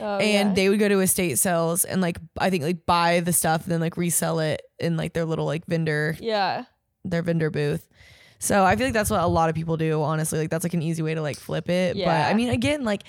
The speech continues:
Speaker 2: it's a lot of money to, like, put up front and, like, not even have a for sure, like, sell on it. You know what I mean?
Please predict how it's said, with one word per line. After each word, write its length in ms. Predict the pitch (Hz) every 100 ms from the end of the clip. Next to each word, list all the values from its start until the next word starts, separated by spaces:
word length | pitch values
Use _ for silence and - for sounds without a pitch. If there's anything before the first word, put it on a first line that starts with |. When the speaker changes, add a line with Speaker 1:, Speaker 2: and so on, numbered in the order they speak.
| - -
Speaker 2:
it's 100 | -
a 60 |
lot 160 | 302 294
of 60 | 247
money 200 | 196 208
to, 60 |
like, 160 | 214 180
put 140 | - 190
up 160 | -
front 300 | - 180 180
and, 80 | 175
like, 120 | 185
not 240 | 180 170 170
even 120 | 170
have 180 | 165 165
a 160 | 156
for 200 | 123 175
sure, 280 | 160 - 156
like, 240 | 156 139 -
sell 300 | - 156 151
on 160 | 151 120
it. 160 | 127
You 100 | 123
know 60 | 180
what 80 | 165
I 60 | 165
mean? 360 | 165 165 175